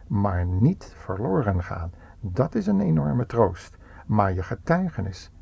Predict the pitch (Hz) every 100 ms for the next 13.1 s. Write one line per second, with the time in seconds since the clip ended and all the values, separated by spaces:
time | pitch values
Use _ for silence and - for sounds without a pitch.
0 | - - 104 92 82 87 139 127 87 104
1 | 160 131 85 - - - - - - -
2 | 127 104 - 107 87 82 92 87 - -
3 | 107 107 165 208 - - - 104 92 87
4 | 92 87 82 92 110 - - - - -
5 | - - - 107 - - - - - -
6 | - 104 101 143 - 110 92 - 160 120
7 | 90 - - 101 85 98 143 127 107 92
8 | 104 - 110 - - 127 98 - 95 -
9 | 147 131 92 - - - - - 101 110
10 | - - 117 110 107 101 92 101 101 92
11 | 87 - - 160 175 - 95 87 - -
12 | - 127 104 95 90 92 92 90 101 101
13 | 98